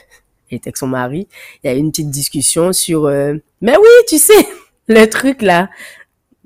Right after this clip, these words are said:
C'était un clitoris, donc forcément, la conversation qui s'en est suivie, bon, c'est, c'était entre eux, mais du coup, ça lui a permis, sur le ton de l'humour, de venir sur le sujet, et après, ils en rigolaient, et cetera. Donc, c'était sympa. Ça a permis d'avoir un débat avec un jeune homme qui me disait que, franchement, euh,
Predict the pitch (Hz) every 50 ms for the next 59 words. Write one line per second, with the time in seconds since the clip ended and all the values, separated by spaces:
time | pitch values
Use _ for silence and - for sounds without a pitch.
0 | _ 120 - 120 113 - 139 139 - - 139 - 170 175 196 180 151 151 131 -
1 | - 139 143 170 156 147 160 165 156 135 135 - 139 131 139 127 156 139 151 135
2 | - - 147 139 139 127 - - 135 143 170 170 139 131 123 - - 131 127 120
3 | 131 - - 127 - - 135 135 147 156 - - 214 190 175 160 143 135 139 135
4 | - 202 220 240 233 - _ - - 120 107 - - - _ _ _ _ _ -
5 | - 165 170 202 208 208 262 233 202 196 202 226 247 226 - 220 185 185 180 -
6 | 220 240 240 233 226 208 196 202 214 240 254 240 202 196 185 202 214 - 320 302
7 | _ _ _ _ _ _ _ _ _ - 156 196 185 185 208 226 226 - 247 208
8 | 190 185 - - 202 175 160 175 185 190 208 214 202 185 180 160 151 - 190 180
9 | 170 175 165 165 160 156 156 160 156 165 170 175 160 - 156 - 160 160 180 180
10 | 165 - 156 139 151 143 - 135 131 175 208 226 - 185 160 175 160 156 156 156
11 | 147 139 143 143 156 151 151 147 135 143 147 151 135 135 127 - 135 131 135 147
12 | 139 131 135 139 135 - - 139 135 135 135 131 131 127 123 131 123 - - -
13 | - 131 - - 139 139 139 131